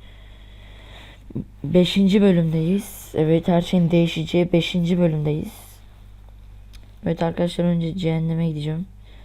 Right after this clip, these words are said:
Sonra şurada göründüğü gibi Ender Dragon'a gideceğim.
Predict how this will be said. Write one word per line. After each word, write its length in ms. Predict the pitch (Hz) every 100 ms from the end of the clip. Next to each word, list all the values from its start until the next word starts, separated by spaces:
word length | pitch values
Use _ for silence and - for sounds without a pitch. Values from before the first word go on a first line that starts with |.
| -
Sonra 500 | - 156 156 160 - - - - - - - - - - - - - -
şurada 380 | - - 165 165
göründüğü 440 | 165 160 160 156 160
gibi 380 | 151 151 170 - - - - - -
Ender 360 | 156 160 165 165
Dragon'a 560 | 165 165 151 160 160 -
gideceğim. 520 | 156 143 139 139